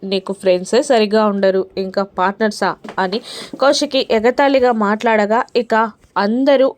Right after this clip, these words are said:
అక్కడి నుండి నవ్వుకుంటూ వెళ్ళిపోగా నిషి కోపానికి వస్తుంది. ఇక మరోవైపు రూమ్లో కేదార్ దాత్రిని ఎలాగైనా ముద్దు పెట్టుకోవాలని వాష్‌రూమ్‌లోకి వెళ్ళి,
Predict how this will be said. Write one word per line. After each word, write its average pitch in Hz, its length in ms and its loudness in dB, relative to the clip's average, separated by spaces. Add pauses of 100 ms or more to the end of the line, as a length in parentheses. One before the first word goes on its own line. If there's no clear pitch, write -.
అక్కడి 214 260 0
నుండి 196 340 -2
నవ్వుకుంటూ 226 640 0
వెళ్ళిపోగా 214 760 0
నిషి 208 280 -4
కోపానికి 220 580 -2
వస్తుంది. 202 560 -2
ఇక 202 180 -6
మరోవైపు 196 800 0 (420)
రూమ్లో 277 460 4
కేదార్ 240 580 0 (120)
దాత్రిని 262 720 0 (120)
ఎలాగైనా 285 920 0 (460)
ముద్దు 226 280 -2
పెట్టుకోవాలని 294 840 2
వాష్‌రూమ్‌లోకి 233 960 0
వెళ్ళి, 214 440 0